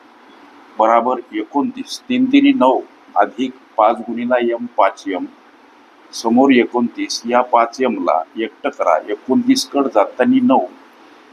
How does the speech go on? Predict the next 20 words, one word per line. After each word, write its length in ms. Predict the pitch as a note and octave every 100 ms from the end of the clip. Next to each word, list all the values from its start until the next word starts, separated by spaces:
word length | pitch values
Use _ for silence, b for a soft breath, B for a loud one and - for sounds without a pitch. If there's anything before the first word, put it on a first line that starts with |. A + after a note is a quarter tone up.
| - _ _ _ - - -
हे 100 | A#2 A2+
नऊ 280 | G#2 F#2+ - B B
वजा 300 | G2+ G#2+ A2+
स्वरूपात 500 | B2 B2 B2 C3 - C3+
का 120 | C3
मांडायचे, 460 | B2 A2+ A2+ - G2
मांडायचे, 560 | A2+ A#2 A2 - G#2+ G#2+
दाखवायचे? 600 | G2 - G#2 G2+ - G2 G2 - _ _ _ _ _ - -
तर 80 | A2
संख्या 380 | - A2 - A#2+
परस्पर 460 | A2+ G#2+ - A2 G#2+
विरुद्ध 340 | G#2 G#2+ G#2+ F2+
बाजूने 320 | F2+ G#2+ A2
जाताना 380 | A2 - A#2 A2+
एखाद्या 340 | - A2+ B2
पदासोबत 640 | B2 A2 G2+ - G#2+ A#2
अधिक 300 | G#2+ G#2+ G#2+
असेल, 300 | G2+ - A2+
वजा 280 | G#2 G2+ A#2+
स्वरूपात 520 | A2+ F#2+ F2 - F2+